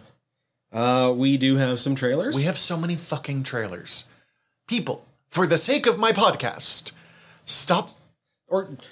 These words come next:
Speaker 2: <laughs>
Speaker 1: spread them out more.
Speaker 2: That's what I mean.
Speaker 1: We
Speaker 2: Stop
Speaker 1: had
Speaker 2: doing five at a time.
Speaker 1: We had weeks where we had
Speaker 2: No
Speaker 1: barely
Speaker 2: trailers.
Speaker 1: anything to
Speaker 2: We had
Speaker 1: talk
Speaker 2: no
Speaker 1: about.
Speaker 2: trailers for two episodes.
Speaker 1: Oh, so many fucking trailers. Let's do 'em in reverse order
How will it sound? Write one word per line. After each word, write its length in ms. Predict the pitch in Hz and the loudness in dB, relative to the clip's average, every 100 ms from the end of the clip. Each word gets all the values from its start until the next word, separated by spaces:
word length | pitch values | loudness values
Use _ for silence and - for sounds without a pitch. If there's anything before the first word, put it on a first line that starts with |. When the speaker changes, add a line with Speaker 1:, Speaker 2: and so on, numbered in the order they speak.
| - | -10
Speaker 2:
<laughs> 680 | 143 156 196 - - _ _ | -4 0 2 0 -8 _ _
Speaker 1:
spread 340 | - - 214 196 | -8 0 0 2
them 120 | 170 | 2
out 140 | 147 | 2
more. 80 | 113 | 4
Speaker 2:
That's 180 | 202 262 | 4 6
what 80 | 247 | 4
I 60 | |
mean. 220 | 220 139 - - | 2 -2 -10 -6
Speaker 1:
We 100 | 151 | 0
Speaker 2:
Stop 180 | 175 202 | 4 6
Speaker 1:
had 80 | 208 | 6
Speaker 2:
doing 180 | 277 226 | 2 2
five 240 | 220 220 | 2 2
at 60 | 214 | 2
a 60 | |
time. 220 | 170 139 - - | 2 -2 -4 -6
Speaker 1:
We 100 | 143 | -2
had 220 | 196 190 160 | 2 2 0
weeks 300 | 180 - 143 | -2 -2 -2
where 200 | 147 135 | 0 0
we 220 | 120 139 | 0 0
had 240 | 147 - | 2 2
Speaker 2:
No 140 | 160 208 | 4 6
Speaker 1:
barely 160 | 165 170 | 6 6
Speaker 2:
trailers. 140 | 160 156 | 6 4
Speaker 1:
anything 60 | 156 | 4
to 40 | 156 | 6
Speaker 2:
We 40 | |
had 60 | - | 6
Speaker 1:
talk 60 | - | 6
Speaker 2:
no 40 | |
Speaker 1:
about. 40 | 359 370 | 4 2
Speaker 2:
trailers 180 | 320 - | 0 -2
for 80 | 311 | 0
two 140 | 330 | 4
episodes. 760 | 311 277 202 123 - - - - - _ _ _ _ _ _ - | 4 4 2 0 0 -4 -4 -10 -20 _ _ _ _ _ _ -8
Speaker 1:
Oh, 300 | 131 110 95 | -2 -2 0
so 200 | - 120 | 0 0
many 140 | 113 | -2
fucking 220 | 110 101 | -2 -4
trailers. 240 | 104 98 - - - - | -6 -8 -10 -20 -12 -4
Let's 220 | 175 - | -2 0
do 120 | 233 | 0
'em 80 | 196 | 2
in 80 | 180 | 2
reverse 380 | 156 139 127 123 | 2 2 0 0
order 340 | 98 78 - | -2 -4 -12